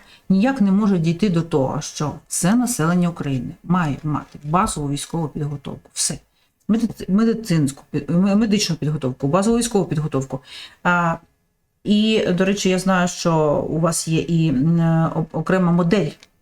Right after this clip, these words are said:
м-, мобілізаційних, е, заходів для того, щоб не було цієї ситуації. Е, ви говорите про те, що м-,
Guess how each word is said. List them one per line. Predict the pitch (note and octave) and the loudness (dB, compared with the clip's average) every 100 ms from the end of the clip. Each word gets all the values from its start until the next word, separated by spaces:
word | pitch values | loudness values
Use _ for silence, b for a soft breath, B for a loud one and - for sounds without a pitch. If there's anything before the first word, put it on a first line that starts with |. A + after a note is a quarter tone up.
| - | -6
м-, | E3 D#3+ | 0 2
мобілізаційних, | F3+ D#3+ E3+ E3+ F3 - F3 D3+ - | 2 2 2 0 0 0 0 -2 -2
е, | D3 D3+ D3 D#3 | 0 2 2 2
заходів | F#3 C4 G3 D3 B2 | 2 2 0 -4 -6
для | D#3 | -6
того, | - D#3+ | -6 -6
щоб | D#3 E3 D#3 | -4 -4 -2
не | D#3+ | 0
було | E3 E3+ D#3 | 0 0 -2
цієї | D#3 D#3 | -2 -4
ситуації. | F3 E3 E3 - - - B B B _ | -4 -2 -2 -2 -8 -12 B B B _
Е, | E3 D#3+ D#3 D#3 b b b _ _ _ - - | 0 2 2 -2 b b b _ _ _ -20 -4
ви | F3 G3 C#4 | 0 2 2
говорите | G3 F3+ G3+ G#3 G3 | 2 2 2 0 -2
про | - | -4
те, | - | -4
що | A3 E3+ | 0 2
м-, | E3 | 0